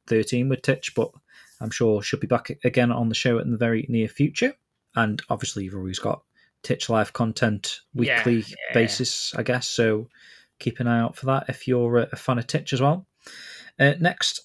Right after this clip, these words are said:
Speaker 1: I want to thank Hannah and Spaghetti for picking up from Titch's fantastic show notes that she obviously made for those,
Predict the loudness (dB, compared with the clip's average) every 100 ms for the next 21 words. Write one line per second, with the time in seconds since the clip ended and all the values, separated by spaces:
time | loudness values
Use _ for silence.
0 | -2 2 2 2 0 0 0 0 2 2
1 | 0 -2 0 0 2 2 2 -4 -2 0
2 | 0 -2 -2 0 0 -2 -2 -2 -2 -2
3 | 0 -2 -2 -4 0 4 4 2 -4 -2
4 | -2 -2 0 0 2 0 2 2 0 0
5 | 2 4 2 -2 -8 -10